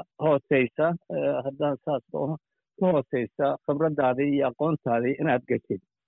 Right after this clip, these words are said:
Anigu toban bilood bay igu qaadatay inaan shaqooyin yaryar oo, oo kala duwan, eh,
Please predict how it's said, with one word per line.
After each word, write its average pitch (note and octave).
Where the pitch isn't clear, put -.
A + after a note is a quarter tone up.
Anigu D#3+
toban F#3
bilood D3
bay C3+
igu C#3
qaadatay C3
inaan C#3+
shaqooyin D#3
yaryar C3+
oo, C#3+
oo C#3+
kala C#3
duwan, D3+
eh, C3